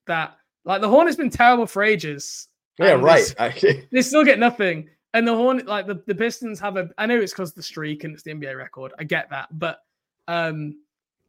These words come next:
Speaker 1: I don't know. Uh, ma-, I, if the Hornets get a twenty-eight game losing streak,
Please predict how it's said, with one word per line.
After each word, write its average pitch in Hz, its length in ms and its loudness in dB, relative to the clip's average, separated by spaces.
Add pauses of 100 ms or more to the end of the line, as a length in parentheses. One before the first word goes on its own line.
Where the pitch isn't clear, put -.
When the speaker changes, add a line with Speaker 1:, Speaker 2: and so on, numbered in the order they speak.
Speaker 1:
I 202 80 0
don't 202 140 0
know. 175 400 -2
Uh, 190 200 -6
ma-, 220 220 -2
I, 214 240 0
if 226 180 -6
the 247 100 0
Hornets 254 360 0
get 196 220 -4
a - 20 -12
twenty-eight 190 380 -6
game 180 180 -6
losing 170 300 -8
streak, 147 420 -14